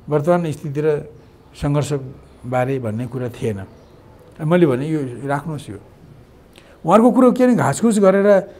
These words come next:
छलफल नगराइकन त्यसलाई निर्णय गराउने, मेरो अनुपस्थितिमा निर्णय गराउने उनीहरूको योजना हुनु-, हुनुपर्छ उनीहरूको। तर त्यो भनेपछि म अब राख्नु पऱ्यो, उनीहरूले एजेन्डा राखे। एजेन्डामा मैले लेखेर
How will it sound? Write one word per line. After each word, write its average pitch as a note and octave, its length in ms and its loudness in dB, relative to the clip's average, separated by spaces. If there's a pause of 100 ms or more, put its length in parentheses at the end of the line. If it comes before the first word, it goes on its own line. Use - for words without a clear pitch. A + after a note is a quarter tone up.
(120)
छलफल E3 260 2
नगराइकन F#3 560 2
त्यसलाई E3+ 400 0
निर्णय D#3 300 -2
गराउने, D3 440 -2 (340)
मेरो D#3+ 180 0
अनुपस्थितिमा D#3+ 480 -4
निर्णय D3+ 260 -4
गराउने C#3+ 300 -2
उनीहरूको C#3+ 400 -6
योजना D#3+ 240 4
हुनु-, A#2 460 -4
हुनुपर्छ C3+ 460 0
उनीहरूको। G#2+ 360 -8 (760)
तर G#3 120 6
त्यो C4+ 160 6
भनेपछि G3+ 400 6
म F3+ 100 -2
अब B2 540 -8
राख्नु C#3 280 -2
पऱ्यो, D#3 260 -6 (120)
उनीहरूले B2 320 -10
एजेन्डा B2 260 -8
राखे। B2 340 -10 (800)
एजेन्डामा G#3 500 4
मैले F#3+ 180 4
लेखेर E3 380 2